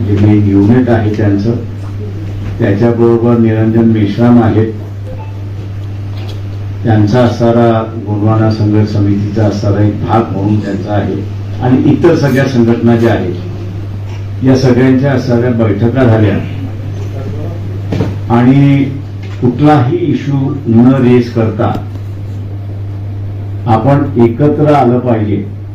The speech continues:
आणि आपला एकत्र लढा हा दिला पाहिजे आणि विधानसभेमध्ये आपला प्रतिनिधी गेला पाहिजे, अशा स्वरूपाची असणारी चर्चा झाली. आजच्या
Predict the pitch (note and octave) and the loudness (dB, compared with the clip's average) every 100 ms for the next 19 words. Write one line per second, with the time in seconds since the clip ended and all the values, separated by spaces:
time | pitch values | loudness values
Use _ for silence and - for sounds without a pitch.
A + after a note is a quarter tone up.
0 | - - - - - - - - - - | -12 -12 -12 -12 -12 -10 -10 -10 -10 -10
1 | - - - - - - A2+ A#2+ B2 A2+ | -10 -10 -8 -8 -8 -2 2 4 4 2
2 | B2+ B2+ B2+ - - G#2 B2+ B2 B2 C3 | 0 2 2 0 -2 -4 -2 -2 2 2
3 | B2+ A#2+ A#2 A#2 A#2+ - - A#2 G#2+ G2+ | 4 2 4 2 2 -2 -6 -4 -2 0
4 | A#2 A#2+ G#2 F#2+ E2+ - - - - - | 0 0 -2 -2 -4 -6 -10 -10 -10 -10
5 | - - - - - - - - G2+ B2 | -8 -8 -8 -8 -8 -8 -8 -4 2 4
6 | A2 G#2+ A#2+ B2+ A2+ A#2+ A#2 A#2 A#2+ A#2 | 4 4 2 0 0 0 2 2 0 0
7 | G#2 A2+ A#2 A2 G#2 G#2+ A2+ A#2 A#2+ G2+ | 0 -2 -2 -2 -4 0 0 2 0 0
8 | G#2+ B2+ B2 A2 G2+ G2+ G2+ - - G2 | 2 2 2 0 0 -2 -4 -6 -8 -6
9 | G2 A#2+ G#2 G#2 G2+ G#2 G#2 A2 G2 A2+ | -4 -2 -2 -4 -2 -2 -2 -2 -2 -2
10 | A2+ - G2+ G2+ G2 G2 - - - - | -4 -2 -2 -2 -4 -6 -6 -6 -6 -6
11 | G2+ - G2+ - - - - - G2+ G2+ | -6 -6 -6 -6 -6 -6 -6 -6 -6 -6
12 | - - - - - - - - A#2 A#2+ | -6 -6 -6 -6 -6 -6 -6 -2 0 0
13 | - D3 | 0 2